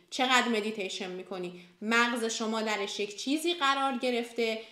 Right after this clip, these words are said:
که به این راحتی نمی‌تونی تغییرش بدی، برای اینکه شما اینجوری بزرگ شدی. اون اسفنجه که مغز شما باشه، با این اطلاعات بد بزرگ و بزرگتر شده. حالا بیاین اینجا بهتون بگم که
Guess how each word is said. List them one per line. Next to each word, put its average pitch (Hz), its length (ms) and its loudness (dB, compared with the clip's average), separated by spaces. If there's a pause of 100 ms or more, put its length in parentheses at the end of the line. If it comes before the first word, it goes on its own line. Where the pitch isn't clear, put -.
که 226 120 0
به 214 100 2
این 220 200 2
راحتی 214 500 -2
نمی‌تونی 277 520 -2
تغییرش 247 640 0
بدی، 185 180 -6
برای 196 140 -4
اینکه 269 160 -2
شما 262 240 -6
اینجوری 277 260 -2
بزرگ 269 400 0
شدی. 175 360 -6 (220)
اون 285 180 -2
اسفنجه 214 800 0 (260)
که 214 120 -4
مغز 233 360 4
شما 202 340 -2
باشه، 220 460 0 (460)
با 226 160 2
این 240 220 4
اطلاعات 220 760 0
بد 240 460 0 (340)
بزرگ 226 500 6
و 254 100 4
بزرگتر 196 640 0
شده. - 440 -8
حالا 254 260 4 (880)
بیاین 302 260 0
اینجا 247 380 -2 (360)
بهتون 269 320 0
بگم 294 280 0
که 269 80 -6